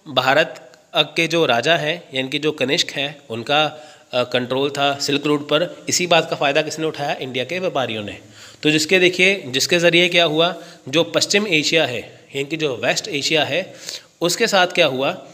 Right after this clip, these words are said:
कि, अ, उसके साथ देखिए क्या हुआ कि जो बाउंड गुड्स है, यानी कि जिसको होता ना कि बाउंडेशन होती है इस म-, अ, सामान, अ, के ऊपर, ये खरीदना पड़ेगा, ये बेचना ही पड़ेगा, ठीक है, तो वो अपने सामान को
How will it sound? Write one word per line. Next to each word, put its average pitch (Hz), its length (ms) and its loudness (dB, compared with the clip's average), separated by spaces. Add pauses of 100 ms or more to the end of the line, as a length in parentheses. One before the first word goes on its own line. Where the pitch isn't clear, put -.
(360)
कि, 170 360 -4 (1700)
अ, 139 180 6
उसके 165 200 -2
साथ 185 160 4
देखिए 175 280 -2
क्या 175 180 2
हुआ 156 180 4
कि 180 160 -4
जो 190 460 -4 (120)
बाउंड 165 340 4
गुड्स 180 300 -2
है, 123 260 -6
यानी 143 140 -4
कि 185 380 -6 (220)
जिसको 170 520 6 (340)
होता 139 180 6
ना 214 80 4
कि 247 100 2
बाउंडेशन 165 420 4
होती 160 180 4
है 160 40 6
इस 151 140 2
म-, 160 120 0
अ, 143 240 4
सामान, 135 360 0
अ, 131 40 -12 (120)
के 135 280 2
ऊपर, 135 320 2 (300)
ये 131 80 2
खरीदना 135 440 4
पड़ेगा, 135 320 4
ये 139 100 4
बेचना 131 300 2
ही 127 120 0
पड़ेगा, 117 400 -4 (360)
ठीक 139 140 -10
है, 196 160 -6 (400)
तो 185 160 8
वो 160 240 6
अपने 156 260 2
सामान 143 240 4
को 180 460 0